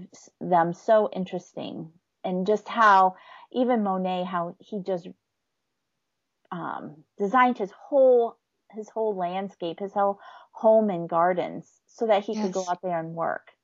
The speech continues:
Speaker 1: I'm like,
Speaker 2: Mm-hmm.
Speaker 1: "Hey, he was really thinking that out,"
Speaker 2: <laughs>
Speaker 1: you know? <laughs>
Speaker 2: Mm-hmm.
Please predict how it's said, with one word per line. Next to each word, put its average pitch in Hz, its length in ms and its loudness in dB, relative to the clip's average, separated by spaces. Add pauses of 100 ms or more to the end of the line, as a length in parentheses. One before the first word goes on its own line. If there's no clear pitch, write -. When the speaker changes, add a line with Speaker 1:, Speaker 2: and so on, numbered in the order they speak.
(200)
Speaker 1:
I'm 208 180 -4
like, 185 180 -6
Speaker 2:
Mm-hmm. 180 220 -12
Speaker 1:
"Hey, 269 140 6
he 339 180 0
was 262 140 2
really 214 260 2
thinking 175 440 -10
that 151 240 -6
out," 113 300 -4
Speaker 2:
<laughs> - 20 -20
Speaker 1:
you 262 680 -6
know? 233 420 4
<laughs> - 40 -12
Speaker 2:
Mm-hmm. 247 800 2